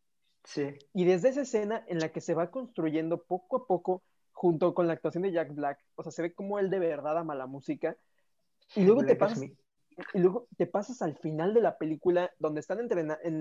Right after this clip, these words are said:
Speaker 2: eh, están, este, ensayando en casa del profe, ya relajados todos, güey, ya, o sea, lo-, todos ya agarran el instrumento con comodidad, o sea, ya, o sea, están como todos en paz, ya después del concierto, entonces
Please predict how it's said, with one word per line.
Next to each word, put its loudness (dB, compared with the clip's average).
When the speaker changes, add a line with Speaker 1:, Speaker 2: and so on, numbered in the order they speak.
Speaker 2:
eh, 0
están, -2
este, -2
ensayando -2
en -12
casa -8
del -6
profe, -8
ya 2
relajados -4
todos, -2
güey, -4
ya, -2
o -8
sea, -2
lo-, -8
todos -2
ya 0
agarran -2
el -4
instrumento -8
con -10
comodidad, -6
o -16
sea, -4
ya, -2
o -12
sea, -18
están -6
como -4
todos -4
en -6
paz, -4
ya 0
después -2
del 0
concierto, -4
entonces -8